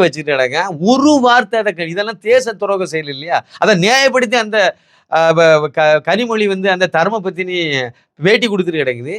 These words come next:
இதெல்லாம் கண்டிக்க வேண்டிய விஷயம் இல்லையா? நீங்க அடுத்த முதலமைச்சரா வரணும்னு ஆசைப்படுறீங்க, ஆசை மட்டும் இருந்தா போதுமா? இதெல்லாம் கண்டிச்சு களத்துல இறங்கி வர வேண்டாமா? இதெல்லாம் எவ்வளவு பெரிய துரோக செயல் இதெல்லாம். அப்ப அதெல்லாம் நீங்க கண்டிக்கணும்ல. ஒரு சா-, ஒரு அரசியல் கட்சியா நீங்க நடத்தணும்னு நினைச்சீங்கன்னா அதெல்லாம் செய்யணும்ல. ஏன் செய்யல?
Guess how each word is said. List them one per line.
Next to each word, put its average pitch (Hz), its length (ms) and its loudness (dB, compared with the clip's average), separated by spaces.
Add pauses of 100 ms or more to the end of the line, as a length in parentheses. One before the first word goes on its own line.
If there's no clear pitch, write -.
(360)
இதெல்லாம் 214 300 0
கண்டிக்க 226 280 2
வேண்டிய 233 260 2
விஷயம் 196 200 0
இல்லையா? 175 200 2
நீங்க 180 180 0
அடுத்த 196 180 2
முதலமைச்சரா 226 600 2
வரணும்னு 208 320 0 (160)
ஆசைப்படுறீங்க, 202 540 0
ஆசை 202 320 2
மட்டும் 214 340 -8
இருந்தா 185 340 2
போதுமா? 156 340 0 (240)
இதெல்லாம் 202 380 -2
கண்டிச்சு 202 380 -2
களத்துல 202 360 2
இறங்கி 220 300 0
வர 185 100 4
வேண்டாமா? 165 300 -2
இதெல்லாம் 190 300 -2
எவ்வளவு 247 180 4
பெரிய 220 180 0 (100)
துரோக 240 260 2
செயல் 151 360 -6
இதெல்லாம். 110 240 -16 (340)
அப்ப 165 120 2
அதெல்லாம் 240 260 2
நீங்க 214 180 -8
கண்டிக்கணும்ல. 180 500 -4
ஒரு 143 160 -2 (300)
சா-, 139 180 4
ஒரு 147 200 2
அரசியல் 185 400 2
கட்சியா 220 300 2
நீங்க 220 180 0
நடத்தணும்னு 202 440 -2
நினைச்சீங்கன்னா 208 360 0
அதெல்லாம் 190 240 2
செய்யணும்ல. 156 340 -8
ஏன் 196 220 -2
செய்யல? 147 220 -2